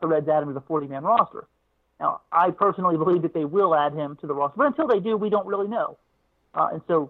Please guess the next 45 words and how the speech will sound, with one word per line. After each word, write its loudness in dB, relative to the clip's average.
that's 2
layer 4
one, -2
is -2
will -2
the 0
Reds 0
see -6
him? -4
We 0
don't 2
know 4
because 0
it's -2
possible 4
he's -4
a -10
free 0
agent 0
at -6
the -2
end 0
of -4
the -6
year -2
and -2
they 4
let 4
him 0
walk. 0
Um, -2
now, -6
part 0
two 2
is 4
he's -4
pretty 0
much 2
a 2
first 2
baseman, 2
third 4
baseman -2
at -6
this -2